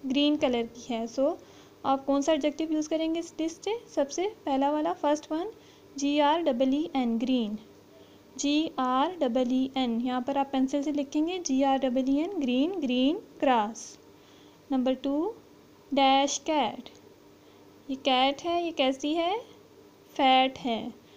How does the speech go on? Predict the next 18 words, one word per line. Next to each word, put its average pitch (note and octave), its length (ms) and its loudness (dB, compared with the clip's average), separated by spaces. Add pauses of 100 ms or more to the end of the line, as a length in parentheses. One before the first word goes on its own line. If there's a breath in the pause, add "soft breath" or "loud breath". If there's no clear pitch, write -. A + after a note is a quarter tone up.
(280 loud breath)
तो C#4 80 0
आप C4 160 -2
क्या D4 160 2
adjective D4 460 -2
use D4+ 180 0
करेंगे? E4 380 -2 (140)
एफ़ C#4+ 280 -2
ए C4+ 140 2 (100)
T, D#4+ 160 -2 (120)
fat, A3 500 -2 (880 loud breath)
F C#4 280 0
ए C4+ 200 2
T, D#4+ 140 -2 (180)
fat C4 300 0
लिखेंगे E4+ 340 -4
यहाँ D#4+ 160 -2
पे, F#4+ 160 -6
fat C4+ 600 0